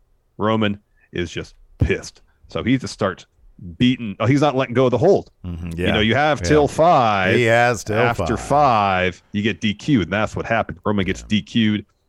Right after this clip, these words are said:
Speaker 1: Then he goes down ringside, gets a chair. And it's great. They, they mirrored the, the Shield breakup really damn well 'cause Seth is getting up and his back is to Roman. Roman comes behind him and just blasts him with the chair.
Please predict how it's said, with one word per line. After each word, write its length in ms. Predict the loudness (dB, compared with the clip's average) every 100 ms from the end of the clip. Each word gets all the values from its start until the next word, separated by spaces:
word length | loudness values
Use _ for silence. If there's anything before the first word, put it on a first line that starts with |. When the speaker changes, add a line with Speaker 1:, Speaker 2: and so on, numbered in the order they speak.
| _ -12
Speaker 1:
Then 100 | -6
he 60 |
goes 180 | -4 -4
down 180 | -2 -4
ringside, 460 | -4 -6 -4 -2 -2
gets 160 | -6
a 40 | -8
chair. 400 | -4 -2 -2 -6 _ _ _ _ _ _ _ -6
And 140 | -2
it's 140 | -2 -2
great. 280 | 0 0 0
They, 140 | -4
they 200 | -2 -4
mirrored 460 | 0 2 4 2 2
the, 280 | 2 2 2
the 80 | -2
Shield 320 | 2 2 2
breakup 420 | 0 0 -2 -4 -8 _ _ _ _ _ _ _ _
really 280 | 2 4 4
damn 260 | 4 2 0
well 260 | 0 -2 -4
'cause 180 | -8
Seth 260 | 0 0 0
is 100 | -4
getting 200 | -4 -2
up 120 | -2
and 80 | -2
his 120 | -4
back 320 | -2 -4 -4
is 80 | -8
to 140 | -10 -8
Roman. 220 | -8 -6
Roman 200 | -6 -6
comes 220 | -8 -10
behind 220 | -6 -6
him 80 | -6
and 60 | -8
just 180 | -12 -6
blasts 380 | -4 -2 -4 -4
him 80 | -4
with 160 | -4
the 60 | -6
chair. 320 | -12 -12